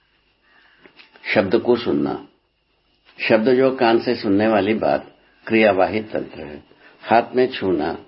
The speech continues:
ये क्रियावाही तंत्र है। मल विसर्जन होना क्रियावाही तंत्र है। द-, दिल में ब-, मने ये ब-, ब-, खून धड़कना,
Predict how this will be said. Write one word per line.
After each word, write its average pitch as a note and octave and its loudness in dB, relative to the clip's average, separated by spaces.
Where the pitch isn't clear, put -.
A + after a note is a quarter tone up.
ये B2+ 2
क्रियावाही A2 2
तंत्र F2 -6
है। D2+ -12
मल A#2 4
विसर्जन A#2 0
होना F#2 0
क्रियावाही G#2 0
तंत्र F2+ -2
है। C#2+ -10
द-, F#2+ -2
दिल A#2 4
में G#2+ 2
ब-, A2 2
मने G2+ 2
ये G2 0
ब-, F#2+ -2
ब-, F#2+ 0
खून B2 4
धड़कना, F2+ -2